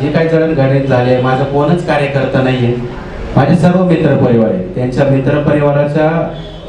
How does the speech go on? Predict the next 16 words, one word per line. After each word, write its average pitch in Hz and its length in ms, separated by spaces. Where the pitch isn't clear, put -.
सर्व 156 240
तरुण 165 360
शक्तीवरती 143 840
आणि 127 160
ज्येष्ठांच्या 135 520
आशीर्वादावरती 123 560
जे 139 160
काही 151 220
मी 151 80
आतापर्यंत 131 500
पोहोचलोय 131 600
ते 135 100
त्यांच्या 135 640
सर्वांच्या 135 400
सहकार्याने 107 560
पोहोचलो. 92 340